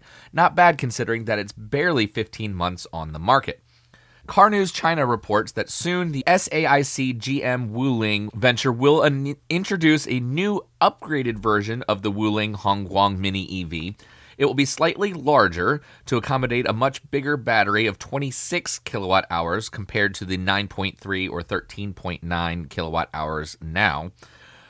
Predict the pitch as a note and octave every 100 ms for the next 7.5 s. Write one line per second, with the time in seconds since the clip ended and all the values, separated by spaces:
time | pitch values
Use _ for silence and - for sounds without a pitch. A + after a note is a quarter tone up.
0 | - C3 C3+ G#3+ G#3+ F3+ C#3 B2 B2 A#2
1 | G#2+ G2 F2+ F#2 A2+ A2 G#2+ F#2 - -
2 | D3 D3 C3+ A#2 A2 A2 A2 G#2 G#2+ -
3 | G#2 F#2 F#2 F#2+ F#2+ - G2 F#2 - F#2
4 | - D3+ D#3 A#2+ G#2+ - F#3 F3+ A2+ A#2+
5 | - - - B2 G#2 G#2 - A2 F#2 -
6 | A2 A#2 G#2 A2 G2+ G2+ G2 F#2+ G#2+ A#2+
7 | G2 G2 - -